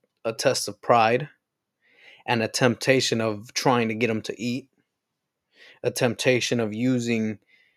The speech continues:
what God has given him, the talents, the gifts, the, the power, ill-willed. So there were so many temptations that came along with that,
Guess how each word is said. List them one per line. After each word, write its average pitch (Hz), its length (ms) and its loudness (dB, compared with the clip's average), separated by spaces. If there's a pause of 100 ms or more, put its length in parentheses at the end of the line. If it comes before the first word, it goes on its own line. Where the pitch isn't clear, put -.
(580)
what 123 380 4
God 123 340 8
has 113 220 -2
given 120 380 0
him, 110 280 -4
the 110 80 -8
talents, 117 680 0
the 117 100 -10
gifts, 113 600 0
the, 113 400 0
the 117 140 -4
power, 123 840 4 (520)
ill-willed. 135 840 6 (640)
So - 160 0
there 120 140 4
were 117 80 2
so 139 240 2
many 143 200 2
temptations 123 640 -2
that 113 140 -2
came 113 220 -2
along 107 280 -4
with 110 180 -4
that, - 220 -8